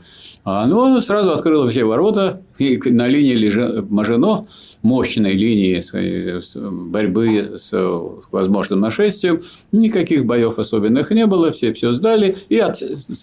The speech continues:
стали города открывать и впускать этих самых немцев. Но поскольку это не русские и не украинцы,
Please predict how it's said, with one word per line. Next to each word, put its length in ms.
стали 600
города 600
открывать 720
и 120
впускать 500
этих 300
самых 320
немцев. 380
Но 180
поскольку 420
это 200
не 140
русские 560
и 160
не 80
украинцы, 760